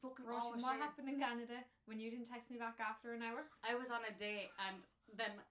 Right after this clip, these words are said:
Speaker 1: I had my phone down because we were playing Scrabble. <laughs>
Speaker 2: Good game.
Speaker 1: <laughs>
Speaker 2: Little did he know
Speaker 1: We
Speaker 2: she
Speaker 1: were
Speaker 2: couldn't spell.
Speaker 1: we were playing Strip Scrabble.
Speaker 2: <laughs>
Speaker 1: And then I look at my phone, literally about an hour.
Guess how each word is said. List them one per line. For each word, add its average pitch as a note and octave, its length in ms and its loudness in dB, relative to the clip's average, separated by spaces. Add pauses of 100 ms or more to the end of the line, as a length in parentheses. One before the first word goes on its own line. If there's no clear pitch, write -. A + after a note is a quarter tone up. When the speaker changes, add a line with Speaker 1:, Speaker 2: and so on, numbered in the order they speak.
(120)
Speaker 1:
I G#3+ 160 -2
had A3+ 160 -2
my A3 160 -6
phone G#3+ 240 -8
down F3+ 320 -2
because F3 320 -8
we F#3 80 -8
were - 80 -14
playing F3+ 160 -8
Scrabble. F3+ 480 -4 (480)
<laughs> - 80 0 (2250)
Speaker 2:
Good C#4 320 8
game. C#4 480 12
Speaker 1:
<laughs> - 640 0
Speaker 2:
Little C#4+ 180 8
did C4 220 6
he E4 160 6
know A#3 320 6 (160)
Speaker 1:
We F4 80 10
Speaker 2:
she C#4+ 80 8
Speaker 1:
were B3 160 2
Speaker 2:
couldn't A3+ 180 0
spell. G#3 460 2
Speaker 1:
we D4+ 80 12
were D4 80 4
playing D#4 240 10
Strip C4+ 400 2
Scrabble. A3 560 6
Speaker 2:
<laughs> D#4+ 720 2
Speaker 1:
And C4 240 6
then B3+ 320 2 (240)
I A#3 160 6
look B3 160 -2
at A#3 60 -4
my A3+ 180 0
phone, A3 300 -2
literally C4+ 420 0
about A3 320 0
an G3+ 80 -4
hour. F#3+ 380 0